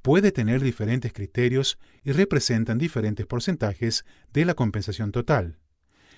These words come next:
El incentivo de ventas se utiliza para motivar al equipo de ventas.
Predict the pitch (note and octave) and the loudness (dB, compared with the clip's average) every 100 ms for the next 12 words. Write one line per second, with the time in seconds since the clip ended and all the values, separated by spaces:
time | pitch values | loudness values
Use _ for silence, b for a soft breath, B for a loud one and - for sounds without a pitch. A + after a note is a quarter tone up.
0 | b b D3 D3 D#3 D#3 D3 G3 G3 C#3 | b b 2 4 4 2 2 2 4 4
1 | A2 A#2+ B2 C3 B2+ - F3+ F#3+ C3+ A2+ | 4 2 2 0 -2 -2 0 2 2 0
2 | - A#2+ A2 G2 A#2 C#3+ A#2+ G#2+ A2+ A2+ | 0 -2 -2 -2 -2 -2 -2 -2 -2 -2
3 | D3 D3 - A2+ A2 B2 D3+ C3 G2+ F2+ | 0 0 0 -6 -2 0 2 0 -2 -4
4 | - | -4